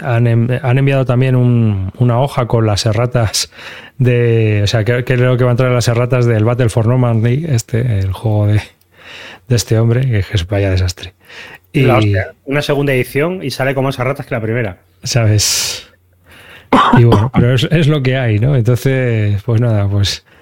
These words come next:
Speaker 1: pues son cosas que pasan, como <laughs> diría, como diría otro. Y luego, creo que Dracotienda también anunció,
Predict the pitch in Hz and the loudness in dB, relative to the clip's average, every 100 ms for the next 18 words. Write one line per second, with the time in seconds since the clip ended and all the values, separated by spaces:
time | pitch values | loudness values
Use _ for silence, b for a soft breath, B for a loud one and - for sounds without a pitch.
0 | b b - 120 127 120 113 - 107 104 | b b -4 -2 0 0 -2 -2 -4 -6
1 | - 98 101 95 113 90 - 107 - _ | -6 -6 -4 0 0 0 -2 -4 -4 _
2 | _ _ _ - 120 110 113 104 98 104 | _ _ _ -2 0 0 0 -2 -2 -2
3 | 113 113 147 202 B B B - 135 156 | 0 0 0 -4 B B B -4 -2 0
4 | 170 165 139 127 160 151 113 160 139 101 | -2 -2 -2 -2 -2 -2 -2 -2 -2 -4
5 | - 143 - | -2 -4 -4